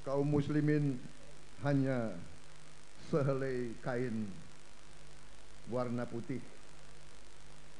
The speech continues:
Kita menghadap Yang Maha Kuasa. Kita mengerti semua harta, semua yang kita miliki tidak bisa kita bawa kemana-mana.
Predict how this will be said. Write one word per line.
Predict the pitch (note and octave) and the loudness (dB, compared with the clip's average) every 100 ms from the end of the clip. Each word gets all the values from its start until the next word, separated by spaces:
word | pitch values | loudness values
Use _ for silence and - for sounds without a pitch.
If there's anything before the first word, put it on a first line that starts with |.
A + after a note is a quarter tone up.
| - - - - - | -6 -6 -6 -6 6
Kita | - D#3+ C3 | 8 8 4
menghadap | B2+ B2+ A2+ G2+ - - - A#2 | 2 0 0 -2 -4 -6 -6 -4
Yang | G#2 | -4
Maha | G2+ F#2+ - | -2 -4 -4
Kuasa. | F#2+ F#2+ G2+ D#2 - - - - - - - - - | -4 -4 -4 -6 -6 -6 -6 -6 -6 -6 -6 -8 -4
Kita | - C#3+ D#3 D3+ D3 | 0 4 6 6 4
mengerti | C#3 D#3+ E3 D#3+ F#3 E3+ B2 - - - - - - - - - - - - - | 2 8 8 8 6 6 2 -4 -6 -6 -6 -6 -6 -6 -6 -6 -6 -6 -6 0
semua | D#3+ F3 E3+ F3+ E3 | 2 2 4 4 8
harta, | E3 F3 - F3+ E3 C3+ A2 - - - - - - - - - - | 8 8 8 8 8 6 0 -2 -4 -4 -6 -6 -6 -6 -6 0 2
semua | D3+ E3 E3+ F3 | 4 4 4 4
yang | E3+ E3 | 2 0
kita | E3+ D#3+ | 2 4
miliki | D#3+ D#3 D#3+ D#3+ C#3 A2+ - - - - - - - - | 4 4 4 6 6 4 -2 -6 -6 -6 -6 -6 -6 -2
tidak | A#3 G#3 E3+ | 6 8 8
bisa | D#3+ E3+ D#3+ | 6 6 4
kita | E3 D#3+ | 6 6
bawa | D#3 G3 F3 - | 10 10 8 6
kemana-mana. | D3+ D3+ D3+ E3 G3 E3 G#2+ | 2 4 4 4 6 4 0